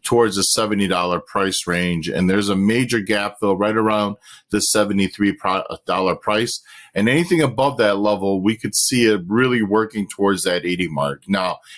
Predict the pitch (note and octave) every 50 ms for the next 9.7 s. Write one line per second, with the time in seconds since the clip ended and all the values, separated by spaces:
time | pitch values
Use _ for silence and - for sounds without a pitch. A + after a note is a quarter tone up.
0 | - - - A#2+ A#2+ A#2 C3 D3+ E3+ F#3 F#3 E3+ D3+ C#3 C3 G#2 A#2 A#2+ - -
1 | C3 A#2+ A2+ G#2+ G2 G2 - - - G#2 G#2+ G#2 G2 E2+ D#2+ D#2 D#2 D2+ - C#2+
2 | C#2 - - G#2+ G2+ A#2+ - - - - D3 C#3+ C3 A#2+ G#2+ - - - D#3 D3+
3 | D3+ D3 C3 A2 A2 G#2 F#2+ E2+ E2 - - - - - - - - _ - A#2+
4 | A#2 G#2+ - - - A#2 G#2+ G3+ F#3+ F#3+ F#2 - - _ _ _ _ _ _ _
5 | - - A#2+ A2 G#2 G#2 G#2 F#2 F2+ G#2 G#2 G#2 G2 - - C3 C3+ C#3 C3+ C3+
6 | - - - - F#2 F2 E2 D2+ D2 C#2 - - - - - - - - _ _
7 | _ C#3+ D#3 D#3+ - - E3+ D3+ - B2+ B2 A#2+ A#2 A2+ A2+ G#2+ - - A#2 A2
8 | G#2+ A2 G#2+ G2+ F#2 - - - A#2 A#2 A#2+ A#2+ A2 G#2+ - G#2+ G#2+ A2+ A#2+ B2+
9 | B2 A#2+ - A2+ G#2 F#2+ F#2 F2+ F2+ F2 F2+ E2+ - -